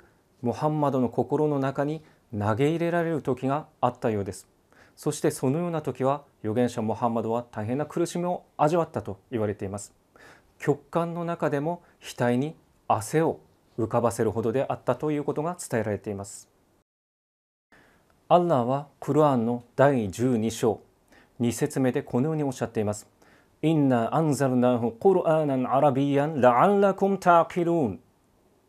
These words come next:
つまり、本当に我らはそれをアラビア語のクルアンとして下した。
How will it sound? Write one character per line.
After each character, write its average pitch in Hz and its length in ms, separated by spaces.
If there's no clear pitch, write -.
つ - 160
ま 165 120
り、 110 140
本 160 180
当 170 300
に 165 120
我 131 300
ら 117 100
は 110 140
そ - 220
れ 143 100
を - 160
ア 127 100
ラ 165 160
ビ 180 160
ア 175 60
語 175 100
の 175 140
ク 180 180
ル 175 80
ア 170 100
ン 160 60
と 135 140
し - 100
て 185 180
下 123 260
し - 100
た。 120 120